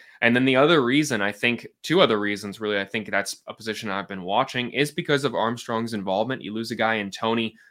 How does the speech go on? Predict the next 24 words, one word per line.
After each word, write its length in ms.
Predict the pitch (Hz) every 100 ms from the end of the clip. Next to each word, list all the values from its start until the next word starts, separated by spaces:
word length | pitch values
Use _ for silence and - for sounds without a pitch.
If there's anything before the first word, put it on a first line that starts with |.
| _
who 120 | 123 113
also 380 | 107 131 - 127
was 240 | 120 110
the 120 | - - _ _
position 460 | - 104 143 185 147
coach 400 | 104 95 - - - - _ -
for 160 | 113
the 80 | 104
safeties 480 | - 117 113 113 -
group. 280 | 110 117 120
And 120 | 104
now 180 | 120 147
Florida, 560 | - 120 127 123 117 - -
one 220 | - 123
of 60 | 180
the 80 | 139
coaching 480 | - 127 175 165 120
changes 400 | 104 101 101 98
that 140 | -
we 120 | 104
haven't 300 | 104 107 113
really 240 | 101 104 95
addressed 520 | 92 101 107 123 -
that 120 | 90